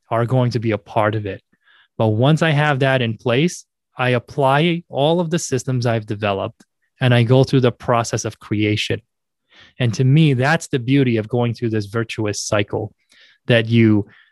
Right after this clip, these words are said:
come up with this overview, you jump into it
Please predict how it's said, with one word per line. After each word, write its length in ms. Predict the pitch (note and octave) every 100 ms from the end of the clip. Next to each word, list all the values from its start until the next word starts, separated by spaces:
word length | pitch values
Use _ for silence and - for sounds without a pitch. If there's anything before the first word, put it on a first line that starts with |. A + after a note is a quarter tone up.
| _
come 160 | - E3
up 140 | F3+
with 140 | E3+ E3
this 180 | D3 C#3
overview, 760 | C3+ C#3 B2+ G#2+ G2 F#2+ G#2 _ _ _ _ -
you 140 | B2
jump 340 | A2+ C#3+ D#3 E3
into 340 | D#3 - B2+
it 180 | A2+